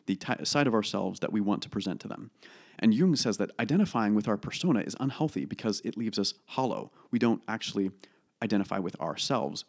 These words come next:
We identify with this picture of ourselves that we're portraying. Likewise, Schiller argues that identifying with the role we play in society causes unhealthy imbalances in our mind. And this is relevant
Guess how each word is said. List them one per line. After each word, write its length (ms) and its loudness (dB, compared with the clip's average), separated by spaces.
We 80 -4
identify 360 0
with 140 -4
this 160 -6
picture 320 4
of 80 0
ourselves 400 -2
that 140 -4
we're 80 -2
portraying. 500 -2
Likewise, 340 2
Schiller 300 0
argues 260 2
that 140 -2
identifying 480 2
with 100 4
the 80 -6
role 180 2
we 120 4
play 180 -2
in 60 -2
society 500 -4
causes 400 0
unhealthy 500 0
imbalances 600 -2
in 160 -6
our 100 -8
mind. 380 -10
And 100 6
this 140 6
is 100 0
relevant 440 2